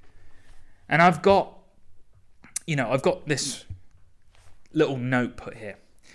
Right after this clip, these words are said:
And I think the transmission is truly important because it resembles the last remnants of the Jedi Order.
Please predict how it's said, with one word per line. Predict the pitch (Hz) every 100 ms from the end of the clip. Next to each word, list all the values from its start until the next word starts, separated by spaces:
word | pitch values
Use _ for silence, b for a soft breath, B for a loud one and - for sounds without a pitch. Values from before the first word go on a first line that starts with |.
| B -
And |
I | 151
think | 190 165
the |
transmission | 151 165 151 147 151
is | 139
truly | - 139
important | 135 123 135 131
because | 135 127
it | 131 139
resembles | 131 123 147 147 143 127
the | 123
last | 139 156 151 151
remnants | 139 131 123 123
of |
the | 117
Jedi | 113 110 110 107
Order. | 107 110 110